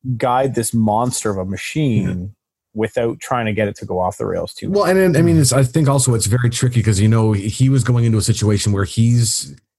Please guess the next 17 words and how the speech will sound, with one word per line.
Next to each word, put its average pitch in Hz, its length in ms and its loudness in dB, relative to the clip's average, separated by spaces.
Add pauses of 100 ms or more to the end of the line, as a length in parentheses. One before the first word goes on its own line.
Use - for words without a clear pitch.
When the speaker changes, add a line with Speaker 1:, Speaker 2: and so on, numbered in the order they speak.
(160)
Speaker 2:
he's 135 280 2
doing 123 360 2
the 113 80 2
first - 520 -4
of 123 140 0
three 113 260 0
movies, 101 440 0
but 92 120 -6
he's 107 200 -2 (100)
only 127 340 2
supposed 104 400 -2
to - 40 -6
be 104 80 0
doing 98 260 -2
the 92 80 -2
first - 400 -6
of 82 100 -12